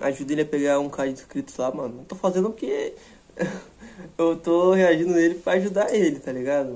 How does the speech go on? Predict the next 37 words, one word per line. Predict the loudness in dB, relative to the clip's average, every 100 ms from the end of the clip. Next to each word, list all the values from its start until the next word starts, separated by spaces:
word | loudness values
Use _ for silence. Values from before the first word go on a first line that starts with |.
| -10
mano? | -10
Vamos, | -10 -10 -12 -18 _
<laughs> | -12 -6
vamos | -2 -2 -2
crescer | -8 -4 -4
a |
comunidade | -4 -6 -6 -4 -2 -2 -4
aí, | -6 -8 -10 -14
beleza? | -10 -4 -2 -2 -6 -14 _ _ _ _
Então | -4
deixa | -4 -4
aquele | -2 -2
likezão | -2 -4 -6 -4 -2 -2
aí, | -2 -4
compartilha | -6 -6 -2 -2 -4 -6
pra | -4
geral. | -4 -2 0 -2 -4 -12 -18 -6
E | -4
rumo | -2 0
aos | 0 -2
cinco | -4 -6 -4
mil | -2 -2
inscritos, | -2 -4 -4
tamo | -6
quase | -4 -4 -4
lá, | -4 -4
e | -6 -4 -6
seis | -4 -6
mil | -4 -6
inscritos, | -10 -12 -10 -10
hein? | -12 -10
Tamo | -10 -8
junto, | -6 -8 -10
então. | -12 -12 -14 -16 _ _ _ _ _ _ -20 -20 _ _ _
Vou | -10
clicar | -10 -8 -6 -6
aqui. | -6 -8 -8